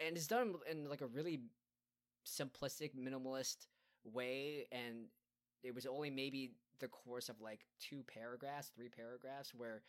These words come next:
um, already, uh, we could see, well, quite a lot of bit of the killer psyche. Uh, this, this version of Valentine, the book, um, he seems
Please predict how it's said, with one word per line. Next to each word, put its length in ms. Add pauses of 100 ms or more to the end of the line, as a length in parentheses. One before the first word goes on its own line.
(460)
um, 340
already, 640 (560)
uh, 380
we 80
could 160
see, 720 (1080)
well, 320
quite 220
a 60
lot 180
of 100
bit 120
of 160
the 180
killer 280
psyche. 640
Uh, 260 (520)
this, 420 (520)
this 280 (840)
version 460
of 100
Valentine, 500
the 80
book, 380 (320)
um, 560 (440)
he 140
seems 600